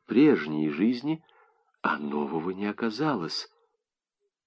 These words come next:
Марселина в тревоге спрашивала себя, что с Мадо?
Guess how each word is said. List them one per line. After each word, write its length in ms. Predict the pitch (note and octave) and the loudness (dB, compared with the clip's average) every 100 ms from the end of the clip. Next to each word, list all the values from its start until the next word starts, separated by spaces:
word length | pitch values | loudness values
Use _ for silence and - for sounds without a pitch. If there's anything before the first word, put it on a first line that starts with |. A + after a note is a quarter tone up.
| _ _ - | _ _ 4
Марселина 720 | F#2 F#2+ - G#2+ A#2+ G3+ A2 | 8 8 10 12 12 10 8
в 100 | D2+ | 4
тревоге 460 | - F#2 G#2 A#2+ A#2+ | 6 8 10 8 6
спрашивала 680 | - C#3 C#3 - F2+ F2 E2+ | 6 8 10 8 6 6 6
себя, 380 | - F#2 F2+ - - | 6 6 6 4 0
что 420 | - - G3+ B3 | 2 10 12 12
с 160 | - | 8
Мадо? 520 | G#3+ G3 C3 B2 E2+ | 4 4 6 6 6